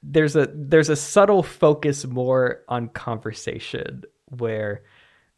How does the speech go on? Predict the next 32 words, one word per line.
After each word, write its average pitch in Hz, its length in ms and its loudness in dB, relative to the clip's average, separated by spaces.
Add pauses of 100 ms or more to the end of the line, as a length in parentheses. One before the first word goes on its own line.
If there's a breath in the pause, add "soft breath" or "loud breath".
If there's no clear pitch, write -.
they're, 120 300 0
they 123 160 -2
have 135 160 -4
to 120 80 -8
talk 127 240 -2
to 127 80 -4
each 120 100 -4
other, 117 180 -2
they 113 120 -4
have 120 240 -8
topics 120 420 -4
they 110 100 -8
have 117 260 -8
to 113 80 -8
discuss. 107 580 -6
So 147 100 -2
we're 160 100 2
trying 233 420 -2
to 180 80 -4
see 131 460 -2 (760 soft breath)
if 139 180 -2
this 160 160 4
guy 147 220 4
could 143 220 0
really 143 420 -2 (280)
connect 160 500 -2
to 151 420 -2 (380)
one 147 260 2
of 147 80 -2
these 143 180 0
other 127 240 0
people 117 640 -6